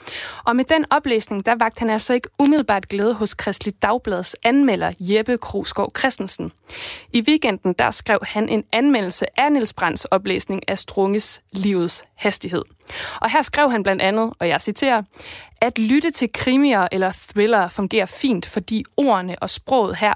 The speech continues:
oftest blot er redskaber til at drive historien fremad. Men når det gælder litteratur som kunstform, øh, som erkendelse og omhyggeligt sprogarbejde, giver lydbøger ikke megen mening. At lytte til Brandt, der læser Strunge, er også lidt en tom oplevelse.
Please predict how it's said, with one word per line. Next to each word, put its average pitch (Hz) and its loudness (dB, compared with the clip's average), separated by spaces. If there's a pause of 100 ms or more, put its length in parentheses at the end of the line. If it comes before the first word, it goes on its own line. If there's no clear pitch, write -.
oftest - -2
blot 208 0
er 202 -2
redskaber 214 0
til - -4
at 185 -4
drive 185 -2
historien 185 -2
fremad. 175 -2 (640)
Men 240 2
når 233 4
det 226 -2
gælder 277 4
litteratur 202 0
som 214 0
kunstform, - -2
øh, 190 -4
som 196 -2
erkendelse 202 0
og 190 2
omhyggeligt 202 -2
sprogarbejde, 208 2 (260)
giver 269 2
lydbøger 247 2 (100)
ikke 226 0
megen 185 2
mening. 175 -2 (640)
At 214 -2
lytte 262 2
til 240 0
Brandt, 220 0
der 190 0
læser 180 -4
Strunge, 208 0
er 185 2
også 190 0
lidt 202 0
en 196 -2
tom 202 0
oplevelse. - -4